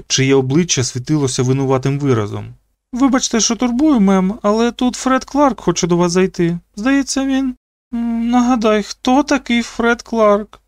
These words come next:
Місіс Сіксбі скинула окуляри для читання і протерла перенісся. «Один з прибиральників. Дізнайся, що йому треба. Розкажеш мені потім.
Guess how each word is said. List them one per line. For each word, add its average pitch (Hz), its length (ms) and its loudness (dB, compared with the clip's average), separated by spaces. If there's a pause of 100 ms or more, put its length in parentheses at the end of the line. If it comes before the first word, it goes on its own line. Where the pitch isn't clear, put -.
(180)
Місіс 123 380 0
Сіксбі 120 480 -2
скинула 120 480 0
окуляри 127 480 0
для 120 160 -2
читання 165 540 -2
і 143 60 -6
протерла 131 500 0
перенісся. 135 760 -2 (420)
«Один 269 220 0
з 302 60 -4
прибиральників. 240 760 0 (760)
Дізнайся, 285 840 2
що 302 420 2
йому 302 240 0
треба. 202 600 -2 (680)
Розкажеш 285 640 0
мені 208 300 2
потім. 202 580 -4